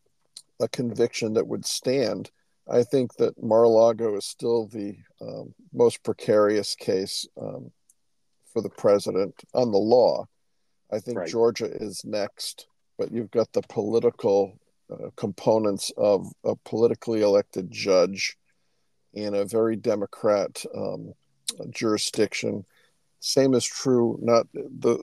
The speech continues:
Speaker 1: the elected of the prosecutor, but I think the D C case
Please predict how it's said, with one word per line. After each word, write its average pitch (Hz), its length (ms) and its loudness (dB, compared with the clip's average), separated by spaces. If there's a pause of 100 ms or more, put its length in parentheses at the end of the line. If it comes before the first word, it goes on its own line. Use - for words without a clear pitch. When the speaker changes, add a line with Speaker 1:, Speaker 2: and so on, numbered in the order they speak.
(120)
Speaker 1:
the 127 80 2
elected 113 500 2 (300)
of 110 180 -4
the 101 100 -6
prosecutor, 104 760 -6
but 98 160 -2
I 104 80 0
think 110 300 -6 (320)
the 107 320 -4 (1200)
D 131 220 4
C 139 260 0
case 101 560 0